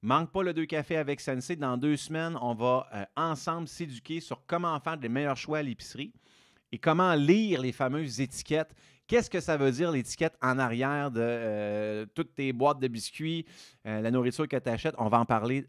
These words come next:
dans deux semaines. On va tout démystifier ça,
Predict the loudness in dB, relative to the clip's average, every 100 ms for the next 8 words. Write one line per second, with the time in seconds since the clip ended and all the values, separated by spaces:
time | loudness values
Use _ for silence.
0 | -6 -2 0 6 6 6 0 -2 -4 -8
1 | -18 _ -12 -4 -4 -4 -2 0 0 -4
2 | -10 -8 -8 -4 -4